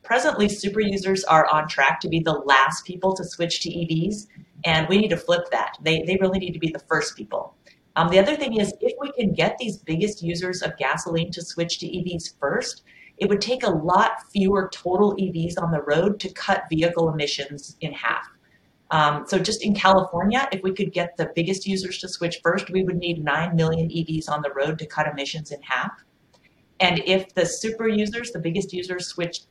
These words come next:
last, as they're currently on track to do, it would take twenty-four million E Vs on the road to cut vehicle emissions in half.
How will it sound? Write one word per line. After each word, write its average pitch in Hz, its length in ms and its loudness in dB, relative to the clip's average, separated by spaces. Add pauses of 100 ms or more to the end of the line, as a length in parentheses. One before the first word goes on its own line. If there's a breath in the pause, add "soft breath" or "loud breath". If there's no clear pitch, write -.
(100)
last, 151 540 2
as 170 160 -2
they're 156 160 -2
currently 170 380 -2
on 156 160 -2
track 147 260 -2
to - 80 -10
do, 156 260 -4
it 185 80 -2
would 170 120 -6
take 185 260 -6
twenty-four 185 640 -2
million 151 520 -4 (260)
E 180 140 -2
Vs 165 240 -2
on 147 120 -2
the 147 120 0
road 139 260 2
to 165 80 -6
cut 151 340 0
vehicle 147 400 -4
emissions 123 320 -12
in 107 100 -10
half. - 260 -12